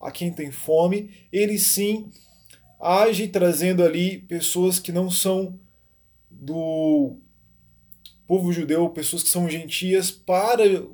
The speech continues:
o reino dele, ao salvar essas pessoas, ao curá-las, ao transformá-las. Mas isso ainda não aconteceu plenamente. Ainda há doenças, as pessoas cristãs morrem,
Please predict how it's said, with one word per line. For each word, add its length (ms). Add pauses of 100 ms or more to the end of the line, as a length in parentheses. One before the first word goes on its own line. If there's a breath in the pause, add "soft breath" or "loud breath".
(720)
o 80
reino 340
dele, 420
ao 120
salvar 520
essas 220
pessoas, 460
ao 100
curá-las, 720
ao 260
transformá-las. 1120 (120)
Mas 240
isso 200
ainda 160
não 140
aconteceu 500
plenamente. 680 (140)
Ainda 280
há 20
doenças, 800 (760)
as 140
pessoas 580
cristãs 840
morrem, 580